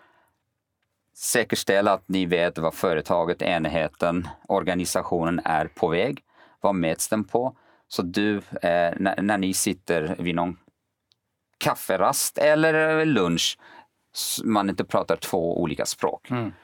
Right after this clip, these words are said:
Speaker 1: För det, det, det är verkligen illa, jag menar verkligen det, när, när, när säljarna kämpar, eh, eller produktdelen eller leveransdelen kämpar med sin, få ihop vardagen, och så har du en annan enhet som pratar om helt annat.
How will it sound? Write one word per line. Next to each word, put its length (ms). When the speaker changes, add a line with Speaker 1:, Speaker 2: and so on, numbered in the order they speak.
Speaker 1:
För 80
det, 280
det, 180
det 320
är 40
verkligen 480
illa, 380
jag 180
menar 240
verkligen 280
det, 280
när, 300
när, 360
när 160
säljarna 520
kämpar, 520
eh, 360
eller 240
produktdelen 1160
eller 260
leveransdelen 680
kämpar 460
med 160
sin, 260
få 180
ihop 240
vardagen, 460
och 180
så 120
har 200
du 60
en 100
annan 340
enhet 340
som 200
pratar 260
om 100
helt 340
annat. 240